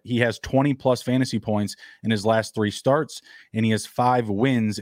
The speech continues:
out of his last seven starts. So he's looking really good right now. And the Seattle Kraken, they're doing the same. You know, they, they've been a nice little surprise, uh, to start this season. Uh, they've now won, uh, four games in a row, and I like the upcoming schedule as well. At home,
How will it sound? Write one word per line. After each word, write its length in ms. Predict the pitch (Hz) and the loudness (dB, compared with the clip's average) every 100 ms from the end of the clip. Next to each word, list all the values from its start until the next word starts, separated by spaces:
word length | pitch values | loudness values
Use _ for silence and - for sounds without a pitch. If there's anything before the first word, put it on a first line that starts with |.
| - | -4
out 140 | 107 107 | 0 0
of 60 | |
his 140 | 101 95 | 0 0
last 380 | 107 104 - - | 0 -2 -8 -18
seven 400 | - 123 117 101 | -4 0 2 0
starts. 360 | - - 90 - | -4 -6 -6 -4
So 120 | 98 | -4
he's 160 | 120 | 0
looking 240 | 143 156 143 | -2 -2 0
really 180 | 131 131 | 2 2
good 220 | 113 123 | 0 2
right 180 | 120 107 | 2 2
now. 320 | 104 104 98 - - | 0 0 -2 -12 -12
And 80 | 113 | -4
the 60 | 110 | -2
Seattle 300 | - 131 139 | 2 2 2
Kraken, 580 | - 123 143 117 104 95 | 2 2 2 -2 -4 0
they're 180 | 110 | 0
doing 220 | 123 139 135 | 2 0 0
the 80 | |
same. 340 | 110 123 131 92 | 0 -2 -2 -2
You 100 | 92 | -2
know, 100 | 101 | 0
they, 160 | 107 | 0
they've 200 | 101 107 | 2 0
been 120 | 107 120 | 0 0
a 40 | |
nice 240 | 117 117 | 0 0
little 140 | 127 113 | 0 -2
surprise, 500 | - - 113 120 110 | -4 -2 0 0 0
uh, 180 | 110 104 | -2 -2
to 120 | 107 | -4
start 300 | - 113 107 | -2 -2 0
this 180 | 107 - | -6 -2
season. 400 | 131 127 143 139 - - - | -2 0 -2 -4 -12 -20 -12
Uh, 140 | 95 | -6
they've 320 | 98 117 131 117 | 0 2 0 2
now 220 | 123 123 | 2 2
won, 500 | 107 120 143 120 120 | 2 2 2 0 -4
uh, 280 | 110 110 107 | -6 -6 -6
four 320 | - 123 123 | 0 2 2
games 280 | 123 123 120 | 2 0 0
in 80 | |
a 40 | 113 | 2
row, 280 | 117 139 156 - _ - | 4 2 0 -8 _ -4
and 260 | 110 117 | 0 2
I 140 | 117 117 | 2 2
like 240 | 117 120 | 0 -2
the 200 | - 120 | -2 0
upcoming 340 | 120 - 123 120 | 2 0 -2 0
schedule 360 | - 113 117 | -2 0 0
as 80 | 107 | 2
well. 320 | 117 135 131 98 | 2 2 0 0
At 200 | 117 120 | -2 -2
home, 500 | 117 131 135 135 127 | 0 2 2 0 -6